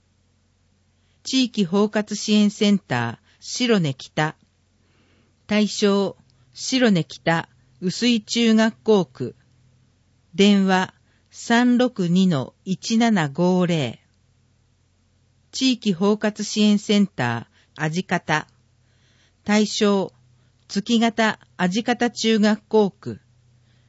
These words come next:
電話、三七二の五一二一。認知症疾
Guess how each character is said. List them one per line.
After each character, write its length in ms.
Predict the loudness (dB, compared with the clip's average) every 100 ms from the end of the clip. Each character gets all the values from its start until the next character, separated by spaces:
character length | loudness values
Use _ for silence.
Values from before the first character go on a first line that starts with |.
| _ -4
電 340 | 2 4 4
話、 240 | 2 0 -4 _ _ _ _
三 440 | -8 -2 0 2 2
七 280 | 2 2
二 200 | 2 2
の 220 | 0 -2 -10 _ -2
五 300 | 2 4 4
一 340 | 2 -4 -4
二 420 | -2 0 0 0 -4
一。 320 | -8 -18 -18 _ _ _ _ _ _ _ _ _ _ _ _ _ _ _ _ _ _ _ _ 2
認 300 | 4 4 2
知 140 | -4
症 260 | -2 0 0
疾 280 | -2 -6